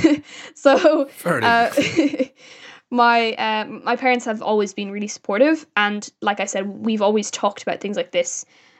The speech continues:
Speaker 1: Um, like, even as I, I grew up without a religion, for instance, so, uh, I was always taught to, like, think critically and things like that. And, you know, as a big reader as well, I, I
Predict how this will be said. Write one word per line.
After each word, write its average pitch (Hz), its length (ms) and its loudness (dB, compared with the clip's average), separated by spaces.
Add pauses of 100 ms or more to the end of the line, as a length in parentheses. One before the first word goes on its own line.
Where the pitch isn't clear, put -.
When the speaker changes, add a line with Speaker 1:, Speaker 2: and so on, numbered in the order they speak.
(120)
Speaker 1:
Um, 208 360 2
like, 196 260 -6
even 220 260 2
as 208 440 -4 (360)
I, 453 160 6
I 247 140 6
grew 233 200 0
up 220 180 -6 (200)
without 220 320 -2
a 202 60 -2
religion, 208 420 0
for 269 140 -2
instance, 320 460 0
so, 202 340 0 (140)
uh, 202 240 2 (280)
I 214 120 0
was 214 120 -2
always 208 280 -4
taught - 480 0
to, 226 160 -2
like, 190 180 -4
think - 320 -6
critically 233 420 -2
and 196 120 -8
things 208 160 -6
like 185 160 -8
that. 190 240 0
And, 202 240 -8 (400)
you 233 80 2
know, 202 260 2 (360)
as 226 380 2
a 233 80 -2
big 214 220 -4
reader 233 380 2
as 190 160 -8
well, 196 280 2
I, 196 240 -6
I 208 240 -2